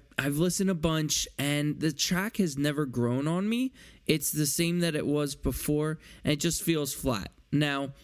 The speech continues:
the nice thing is, it's one minute, so whatever. It's not a big part of the album, and it's not, uh, no matter how much I might dislike it, it couldn't ruin the album for me because of how short it is. The only thing is, because I don't love it,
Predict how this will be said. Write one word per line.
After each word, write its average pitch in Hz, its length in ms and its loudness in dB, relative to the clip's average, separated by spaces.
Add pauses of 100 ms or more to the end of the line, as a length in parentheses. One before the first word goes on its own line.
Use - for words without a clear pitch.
(160)
the 196 80 6
nice 240 260 0
thing 165 180 2
is, 139 380 0
it's 143 180 2
one 147 300 2
minute, 117 400 0
so 123 420 2
whatever. 123 600 2
It's 131 180 0
not 147 200 0
a 131 40 2
big 123 240 0
part 123 200 2
of 120 180 -2 (360)
the 139 140 4
album, 127 480 0
and 131 180 2
it's 127 180 -2
not, 127 340 0
uh, 120 160 2 (240)
no 139 160 2
matter 139 220 0
how 147 160 -2
much 139 340 -2 (360)
I 127 120 4
might 123 260 0
dislike 180 480 0
it, 208 220 -2 (200)
it - 160 4
couldn't 151 380 2
ruin 147 300 2
the 123 80 2
album 110 340 0
for 113 160 0
me 117 160 2
because 117 320 0
of 113 100 -2
how 120 180 0
short 113 300 0
it 95 120 -6
is. - 240 -8 (260)
The 190 80 2
only 202 180 0
thing 170 260 0
is, 139 120 -2
because 151 640 0
I 139 100 4
don't 127 220 -4
love 165 260 0
it, 135 240 -2